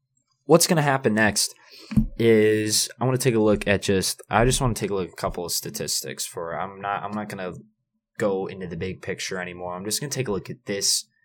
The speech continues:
series, what North Dakota needs to do to take care of this series.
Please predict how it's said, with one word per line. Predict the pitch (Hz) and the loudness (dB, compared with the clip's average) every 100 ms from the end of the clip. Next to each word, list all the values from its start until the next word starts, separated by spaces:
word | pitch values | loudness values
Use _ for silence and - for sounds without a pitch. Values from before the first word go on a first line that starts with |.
| - | -6
series, | - - 104 87 67 58 - - _ - | 0 0 0 -2 -6 -10 -12 -12 _ -2
what | 104 98 | 0 2
North | 110 98 | -2 -2
Dakota | - 98 90 | 0 2 2
needs | 92 90 - | -2 -2 -4
to | 87 | -4
do | 92 90 85 - _ - - - - | -2 -2 -2 -6 _ -20 -20 -20 -8
to | 117 | -6
take | - 95 80 | 0 0 0
care | - 90 | -2 -2
of | 85 | -2
this | 80 - | -2 -2
series. | 82 76 64 | -2 -2 -4